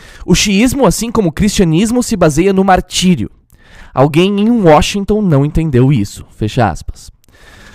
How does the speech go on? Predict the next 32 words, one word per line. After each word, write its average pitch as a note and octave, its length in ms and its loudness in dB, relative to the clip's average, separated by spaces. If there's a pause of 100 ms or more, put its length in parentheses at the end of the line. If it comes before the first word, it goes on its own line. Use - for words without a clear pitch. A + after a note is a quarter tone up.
(180)
Por D#3+ 120 2
outro F3+ 240 2
lado, F#3+ 400 4
há G3 100 4
mártires F#3+ 640 2
e B3 80 0
mártires. D3 640 -2 (300)
E D#3+ 80 4
o G3+ 60 8
Irã A3 180 6
não B3 120 2
parece A3+ 320 0
pretender D#3+ 440 0
entrar C3+ 340 0
numa C#3+ 220 0
guerra B2+ 520 2
que - 100 -6
seja C3 240 0
derrotado C3 800 0 (160)
e F#3 120 0
o G3+ 40 4
seu F#3 160 0
regime A2+ 400 0
deposto. G#2+ 680 -2 (2750)
O - 100 -14
contexto D4 360 0
anterior A3 340 4
explica G3+ 400 -2
os F3 140 2
tons F#3 220 2
extremos F3 600 2
do C#3+ 180 2